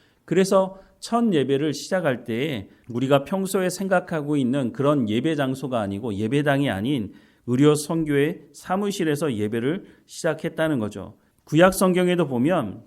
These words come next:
하나님께서 유대인들에게 뭐라고 말합니까? "너희가 성전을 성전답게 하지 못하니까 내가 성전을 헐어버리겠다"고 말씀하지 않습니까?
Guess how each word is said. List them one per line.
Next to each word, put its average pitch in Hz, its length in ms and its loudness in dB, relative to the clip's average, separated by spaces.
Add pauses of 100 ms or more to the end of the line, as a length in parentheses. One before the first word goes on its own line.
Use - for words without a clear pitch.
(100)
하나님께서 175 920 -2 (880)
유대인들에게 151 720 4
뭐라고 131 420 2
말합니까? 104 640 -4 (420)
"너희가 180 500 4
성전을 214 540 -2
성전답게 208 720 -2
하지 190 200 -4
못하니까 120 580 -4
내가 113 200 -2
성전을 208 480 0
헐어버리겠다"고 214 880 2
말씀하지 107 460 -6
않습니까? 95 560 -12